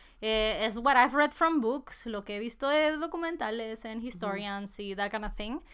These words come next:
Speaker 1: Pero sí, o sea, incluso su nombre viene de que, no recuerdo su, su nombre real, pero, eh, cuando la tenían secuestrada y la tenían ahí,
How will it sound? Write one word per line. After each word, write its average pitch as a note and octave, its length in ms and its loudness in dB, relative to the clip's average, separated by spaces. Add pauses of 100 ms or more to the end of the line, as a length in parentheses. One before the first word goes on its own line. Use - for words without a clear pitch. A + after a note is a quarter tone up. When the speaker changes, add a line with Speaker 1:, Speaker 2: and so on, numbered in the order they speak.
(380)
Speaker 1:
Pero B3 160 0
sí, D4 180 0
o C#4 80 2
sea, A#3 240 2
incluso A#3 340 -6
su C4+ 140 -4
nombre A#3+ 540 -2
viene A3 400 -2
de A3+ 160 -2
que, G3+ 680 -4 (100)
no A#3 160 -2
recuerdo C#4 280 0
su, A#3+ 240 -4
su A3 180 -4
nombre A3 420 2
real, G#3+ 460 2 (1040)
pero, A#3 420 6 (320)
eh, A#3 480 0
cuando A#3+ 200 4
la A#3 100 4
tenían A3 240 -4
secuestrada A#3 640 -2
y C4+ 40 -2
la G#3 180 -2
tenían G3+ 420 -6
ahí, G3+ 440 -6